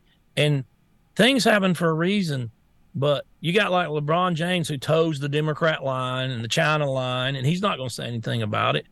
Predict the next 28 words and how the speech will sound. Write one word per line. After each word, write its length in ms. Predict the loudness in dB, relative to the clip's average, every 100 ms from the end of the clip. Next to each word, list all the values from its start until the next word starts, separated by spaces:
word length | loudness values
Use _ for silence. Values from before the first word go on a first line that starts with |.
| _ -20 -10
If, 200 | -2 0
if 140 | 0 2
this 180 | 2 6
happens 320 | 6 6 2
to 100 | 2
your 160 | 2
kid, 300 | 2 2 2
get 200 | 2 2
out 240 | 4 2 2
there. 420 | 0 2 0 -4 _ _ _ -2
You 100 | 2
know 220 | 4 4
what 240 | 4 0 -2
it 120 | -2
is. 400 | 0 2 0 -2
It's 180 | -6 -4
the 100 | 0
damn 340 | 2 4 2
jab. 440 | 2 2 0 0 0
It 100 | 0
ain't, 180 | 0 -2
eighteen-year-old 640 | -2 -4 -2 -2 0 0 -2
kids, 520 | -4 -2 0 -2 -8 _ _ _ -4
uh, 160 | -2 0
don't 320 | 0 0 0
drop, 360 | 0 2 0 -6 _ -12
uh, 120 | -12 _ -20
uh, 100 | -14